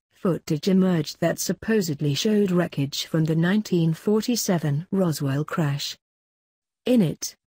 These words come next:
a mysterious individual holds up metal plates that appear to show handprints with six fingers.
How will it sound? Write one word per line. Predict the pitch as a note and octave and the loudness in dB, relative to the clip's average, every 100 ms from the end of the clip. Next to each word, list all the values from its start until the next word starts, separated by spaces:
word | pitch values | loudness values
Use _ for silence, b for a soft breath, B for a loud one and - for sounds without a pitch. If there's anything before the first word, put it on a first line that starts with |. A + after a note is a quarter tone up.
| - | 0
a | |
mysterious | F#3 G3 - - B3 C4 C4 | 2 2 0 0 2 4 2
individual | - A3 F3+ E3+ F#3 D#3 D3 F3 | 2 2 2 2 0 2 2 0
holds | - F3 E3 E3+ | 0 0 0 0
up | F#3 - | 0 2
metal | G3+ F#3+ G#3 | 2 2 -2
plates | - F#3 C#3 - | 0 0 0 -2
that | F3 F3 | -4 -2
appear | D#3 - F#3+ D3+ | -2 0 0 0
to | - | -2
show | F#3 - G#3 G3+ | -2 0 0 0
handprints | G#3 G3+ F3 - C#3+ E3+ - | 0 0 0 -2 -2 -2 -2
with | F#3 E3 | -2 -2
six | - - - | -4 -4 -6
fingers. | - - D3 C3+ C3+ C3+ | -4 -2 0 0 -4 -6